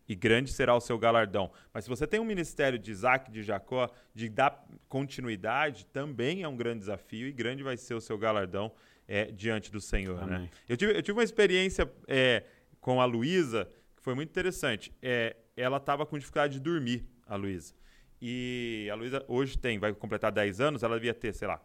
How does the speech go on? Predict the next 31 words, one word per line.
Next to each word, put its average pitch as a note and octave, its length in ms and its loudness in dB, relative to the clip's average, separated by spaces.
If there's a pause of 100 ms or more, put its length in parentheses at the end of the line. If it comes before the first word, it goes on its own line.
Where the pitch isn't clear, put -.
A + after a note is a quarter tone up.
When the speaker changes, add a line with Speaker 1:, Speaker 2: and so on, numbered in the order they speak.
(120)
Speaker 1:
oito G#2+ 340 0
anos, F#2+ 320 -2
uns E2+ 160 -14
dois G2+ 200 -2
anos F#2+ 140 -4
atrás. A2 380 0 (560)
É, A#2 580 4
e C3+ 100 0
ela D3 100 4
com E3 120 -10
dificuldade E3 300 -2
de D#3 60 -6
dormir D#3+ 680 -2
e D#3 180 0
ela E3 340 2
ficava E3 280 -2
com F3 160 -6
medo D#3 440 2 (180)
na A2+ 120 -2
hora A#2 120 2
de G#2+ 120 -8
dormir. A#2 460 -2 (440)
E D3+ 80 0
vinha, G3+ 300 -2
assim, F#3 240 -4
medo D#3+ 460 0
nela D3+ 380 0
de A#2 140 -10
ladrão, C3+ 800 -2
ela C3 120 4
ouviu C3 460 -2